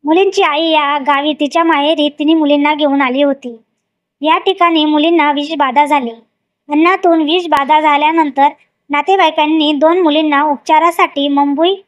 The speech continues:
येथे रुग्णालयात दाखल केले असताना त्यांचा मृत्यू झाला, तर एका मुलीला नाशिक जिल्ह्यातील एमएमबीटी रुग्णालयात दाखल करण्यात आले होते.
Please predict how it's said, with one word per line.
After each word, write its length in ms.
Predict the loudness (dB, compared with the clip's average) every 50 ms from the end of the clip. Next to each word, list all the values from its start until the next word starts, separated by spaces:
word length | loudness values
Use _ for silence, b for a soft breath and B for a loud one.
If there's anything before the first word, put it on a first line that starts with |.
| _ _ _ _ _ _ _ _ _ _ _ _ _ _ _ _ _
येथे 300 | -2 -2 0 0 0 0
रुग्णालयात 420 | 2 2 2 2 2 2 2 2 0
दाखल 340 | 0 -2 -2 -2 -2 -2 -2 -2
केले 180 | -2 0 2 2
असताना 500 | 2 2 0 0 -2 0 0 0 0 0
त्यांचा 360 | 0 0 -2 0 0 -2 -2
मृत्यू 320 | -2 -2 -4 -6 -6 -4
झाला, 280 | -2 0 0 0 0 -4 -6 -2 0
तर 100 | 0 2
एका 360 | 4 2 2 2 2 0 2
मुलीला 460 | 2 2 2 2 2 2 2 2 2 2
नाशिक 360 | 0 0 0 0 -2 -4 -4
जिल्ह्यातील 560 | -4 -2 0 0 2 0 0 -2 -2 -2 -2 0 2 2
एमएमबीटी 680 | 2 2 2 2 2 2 2 0 -2 -2 0 0 0
रुग्णालयात 440 | 0 2 2 2 2 4 2 2 2
दाखल 360 | 2 0 -2 0 0 -2 -2
करण्यात 380 | 0 0 0 2 2 2 2 2
आले 220 | 0 0 0 0
होते. 340 | 0 0 -2 -6 -10 -14